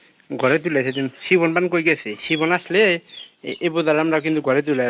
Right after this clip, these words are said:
তুলতে পারি, তুলে রেখে দিন। আর একটা বিষয় হলো যে, এ,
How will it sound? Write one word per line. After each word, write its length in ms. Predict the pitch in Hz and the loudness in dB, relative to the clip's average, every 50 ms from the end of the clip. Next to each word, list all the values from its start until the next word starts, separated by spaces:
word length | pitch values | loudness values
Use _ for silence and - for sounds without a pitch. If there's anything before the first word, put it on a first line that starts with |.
| 117 - | -2 -2
তুলতে 220 | 160 160 - 143 120 | -6 -4 -4 -2 -4
পারি, 160 | 117 107 95 95 - _ _ _ _ _ _ _ _ - _ _ - - - - - - _ | -4 -4 -6 -12 -18 _ _ _ _ _ _ _ _ -20 _ _ -20 -20 -20 -20 -20 -14 _
তুলে 200 | - 165 151 151 139 | -4 0 2 2 4
রেখে 200 | 147 147 135 120 | 4 4 2 2
দিন। 160 | 110 110 98 - - _ _ _ - - - - - _ _ _ _ _ _ _ _ _ _ _ _ _ _ _ _ _ - - - - - - _ _ _ _ _ _ _ - _ _ | -2 -4 -10 -14 -16 _ _ _ -20 -20 -20 -20 -20 _ _ _ _ _ _ _ _ _ _ _ _ _ _ _ _ _ -20 -18 -18 -18 -18 -18 _ _ _ _ _ _ _ -20 _ _
আর 100 | 185 196 | -6 -4
একটা 180 | 196 - - 202 | -4 -2 -2 -2
বিষয় 280 | 196 214 190 190 196 196 | -2 -2 0 2 2 2
হলো 360 | 196 208 202 185 180 190 208 190 - - _ _ _ _ 135 127 | 4 4 4 4 4 4 2 0 -4 -14 _ _ _ _ -14 -2
যে, 140 | 131 147 151 151 151 151 151 151 151 143 135 - _ _ _ _ _ _ _ _ _ | 2 4 6 6 8 6 6 6 4 2 0 -6 _ _ _ _ _ _ _ _ _
এ, 400 | - 135 131 131 131 131 127 | -14 -12 -10 -8 -8 -8 -8